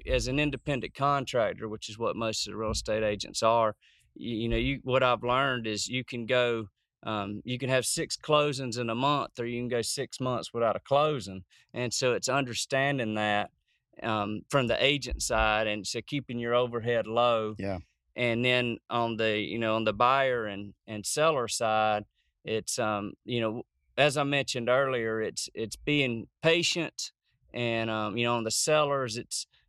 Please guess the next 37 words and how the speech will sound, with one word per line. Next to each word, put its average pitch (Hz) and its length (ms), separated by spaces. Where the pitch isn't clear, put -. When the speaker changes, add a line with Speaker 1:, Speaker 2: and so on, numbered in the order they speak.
Speaker 1:
um, 104 360
you 123 140
know, 110 200
I, 127 140
I 120 100
last 139 400
heard 139 220
our 123 140
days 123 280
on 117 160
market 117 420
is 104 160
getting 117 240
close 120 280
to 101 100
a 98 40
hundred 104 400
fifty 107 220
days 107 440
now, 85 400
the 104 80
Speaker 2:
Oh, - 20
Speaker 1:
average 110 320
Speaker 2:
wow. 110 60
Speaker 1:
days 104 220
on 98 160
market. 117 420
So, 101 200
you 110 120
know, 107 180
pushing 110 320
about 95 260
five 110 280
months 120 340
there. 104 200
So 107 260
it's - 240